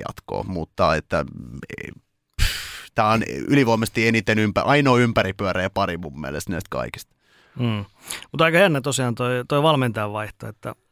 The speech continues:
Speaker 2: onko se tosiaan just tämmönen henkilökemia-asia, jos vertaa vaikka tuohon Chelseaan, mikä, mikä muissakin pelasi huonosti, mutta niin kuin sanot, niin ei Bayern ilmeisesti mitään suurta pelillistä ongelmaa kuitenkaan ollut.
Speaker 1: No epätasaisia, epätasaisia. Tää oli, kun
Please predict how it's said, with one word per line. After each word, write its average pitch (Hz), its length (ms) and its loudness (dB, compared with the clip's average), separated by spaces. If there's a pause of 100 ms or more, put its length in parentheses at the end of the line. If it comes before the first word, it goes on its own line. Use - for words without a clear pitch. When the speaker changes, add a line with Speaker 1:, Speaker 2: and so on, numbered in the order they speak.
Speaker 2:
onko 135 140 -6
se - 80 -8
tosiaan 135 240 0
just 131 120 -2
tämmönen 131 280 2
henkilökemia-asia, 117 800 0
jos 117 100 -4
vertaa 113 260 -4
vaikka 110 200 -10
tuohon 120 180 -2
Chelseaan, 120 480 0
mikä, 110 260 -6 (160)
mikä 131 200 -8
muissakin 123 340 -2
pelasi 151 320 4
huonosti, 113 360 -6
mutta 110 160 -8
niin 117 80 -6
kuin 117 60 -8
sanot, 113 260 -4
niin 110 140 -8 (480)
ei 123 60 -4
Bayern 120 280 0
ilmeisesti 123 340 -2
mitään 139 180 0
suurta 131 240 2
pelillistä 117 520 -2 (280)
ongelmaa 104 400 -4
kuitenkaan 110 420 -8
ollut. 107 280 -8
Speaker 1:
No 123 200 0
epätasaisia, 120 840 2
epätasaisia. 127 540 0
Tää 127 180 4
oli, 127 200 0 (280)
kun 117 140 -2